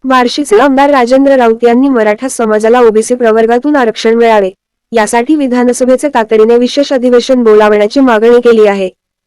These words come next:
या मागणीसंदर्भात त्यांनी विधानसभेचे अध्यक्ष राहुल नार्वेकर यांना पत्र लिहिले आहे. राज्यात मराठा आरक्षणाच्या मुद्द्यावरून वाढता असंतोष पाहता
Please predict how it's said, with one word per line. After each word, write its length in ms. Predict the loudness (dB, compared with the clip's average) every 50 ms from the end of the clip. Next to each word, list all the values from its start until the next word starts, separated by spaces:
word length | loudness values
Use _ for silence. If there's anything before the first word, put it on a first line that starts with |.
| _ _ _ _ -8 -4 -2
या 120 | 0 0
मागणीसंदर्भात 840 | 2 2 0 2 0 0 0 0 -2 0 0 0 0 0 -2 -4 -6 -4 -4
त्यांनी 280 | -2 -2 0 0 0
विधानसभेचे 760 | 0 0 0 0 0 -2 -2 -2 -4 -4 -4 -4 -2 -2 -2
अध्यक्ष 380 | -2 -2 -2 -2 -4 -2 0 -2
राहुल 260 | 0 0 2 0 0
नार्वेकर 440 | 2 0 0 0 0 0 0 0 0
यांना 320 | 0 0 0 0 -2 -2
पत्र 300 | -2 -2 -2 0 0 0
लिहिले 320 | 0 2 2 2 2 2 2
आहे. 240 | 0 0 -2 -6 -8 _ _ _ _ _ _ -4
राज्यात 420 | -2 0 0 0 0 -2 -4 -2 0
मराठा 440 | 0 0 0 0 0 -2 -2 0 0
आरक्षणाच्या 560 | 0 0 -2 -2 -2 -2 -2 0 0 0 0
मुद्द्यावरून 600 | 0 0 0 0 0 2 2 2 2 2 2 2
वाढता 300 | 0 0 -2 -2 -2 -2
असंतोष 440 | -2 -2 -2 -2 0 0 -2 -2 -2
पाहता 340 | -4 -4 -4 -4 -6 -8